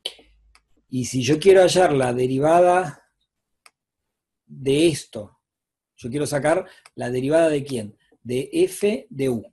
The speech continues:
Quiero averiguar eso, ¿no? Pero la quiero averiguar respecto de u, que ese sería el primer factor que aparece acá, ¿eh? Esto que escribo acá es lo mismo que esto,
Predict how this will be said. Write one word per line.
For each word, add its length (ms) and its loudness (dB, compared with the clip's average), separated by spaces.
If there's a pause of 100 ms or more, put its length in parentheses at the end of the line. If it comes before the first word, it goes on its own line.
(180)
Quiero 160 -6
averiguar 280 0
eso, 200 -16 (160)
¿no? 200 -20 (1500)
Pero 160 6
la 120 4
quiero 200 2
averiguar 580 2
respecto 600 -6
de 80 2
u, 240 -4 (360)
que 100 -10
ese 100 -10
sería 240 0
el 80 -4
primer 320 -8
factor 400 -10
que 80 -10
aparece 360 -10
acá, 240 -14 (160)
¿eh? 120 -20 (500)
Esto 320 -8
que 80 -6
escribo 320 -2
acá 220 -2
es 160 -6
lo 100 -2
mismo 220 -8
que 80 -6
esto, 260 -10